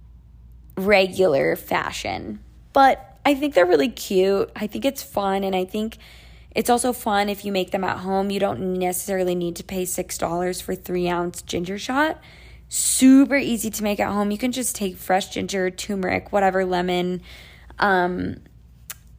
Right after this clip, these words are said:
and blend that up with some filtered water and put it into little, like, shot glass things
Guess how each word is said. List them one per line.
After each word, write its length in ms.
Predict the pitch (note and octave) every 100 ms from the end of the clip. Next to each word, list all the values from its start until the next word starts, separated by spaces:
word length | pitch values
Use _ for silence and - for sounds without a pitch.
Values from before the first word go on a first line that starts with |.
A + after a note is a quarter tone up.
| - - - -
and 800 | A3+ G#3+ F#3 F3+ F3+ F3+ F3+ F3 - - - - -
blend 320 | G#3 G#3 A#3
that 220 | - - -
up 260 | F#3+ G#3 -
with 200 | A3 -
some 280 | - G3+
filtered 640 | F#3 - F#3+ G3 A#3 G3+ F3
water 720 | F3+ F3 G3+ B3+ D4+ D#4 - -
and 480 | G3 G3 G3 F#3 -
put 200 | - A#3
it 100 | B3
into 220 | B3+ C4
little, 240 | B3 B3
like, 200 | A#3+ G3+
shot 280 | - A#3+ C#4
glass 340 | A#3 - -
things 480 | - - - - -